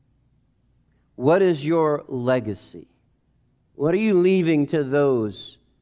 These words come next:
whom you're leaving behind? Will you leave hope and joy and peace in the person of Christ, or will you leave something entirely and unfortunately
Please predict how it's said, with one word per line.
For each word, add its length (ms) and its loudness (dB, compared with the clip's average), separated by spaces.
whom 280 0
you're 180 2
leaving 500 0
behind? 540 -4
Will 100 0
you 160 2
leave 220 0
hope 520 -2
and 200 -2
joy 720 0
and 220 0
peace 380 -4
in 80 0
the 80 0
person 420 -6
of 140 -8
Christ, 500 -8
or 80 -8
will 80 -4
you 140 -2
leave 220 -2
something 400 -4
entirely 880 -6
and 140 -6
unfortunately 1000 -6